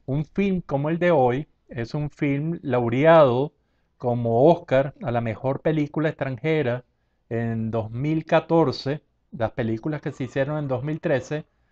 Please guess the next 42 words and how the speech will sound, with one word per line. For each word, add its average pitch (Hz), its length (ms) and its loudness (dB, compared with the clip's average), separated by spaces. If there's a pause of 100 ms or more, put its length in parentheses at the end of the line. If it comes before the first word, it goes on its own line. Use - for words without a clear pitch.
(180)
es 120 140 -8
una 143 200 0
película 135 380 -2
italiana, 143 720 0
es 123 420 -4
del 120 180 0
director 117 500 -2
Paolo 139 400 4
Sorrentino, 151 680 -2 (420)
y 127 120 -2
es 120 200 0
realmente, 139 720 0
a 120 100 -4
mi 113 140 -2
juicio, 127 360 -4
una 139 140 0
obra 127 220 2
maestra. 139 580 -4 (380)
¿Y 120 120 -2
por 123 200 0
qué 127 120 0
yo 147 140 0
digo 156 240 0
que 165 80 -4
es 131 60 -2
una 151 180 -2
obra 147 220 0
maestra? 147 600 -4 (100)
Porque 135 320 -2
me 120 180 -2
da 127 140 2
la 185 80 2
impresión, 160 540 -2
tanto 185 320 -2
en 156 80 -4
conceptos 147 720 -2 (400)
como 127 240 -4
en 123 80 -4
cinematografía, 120 1080 -2 (100)
como 123 200 -4
en 120 80 -4
dirección, 120 800 -2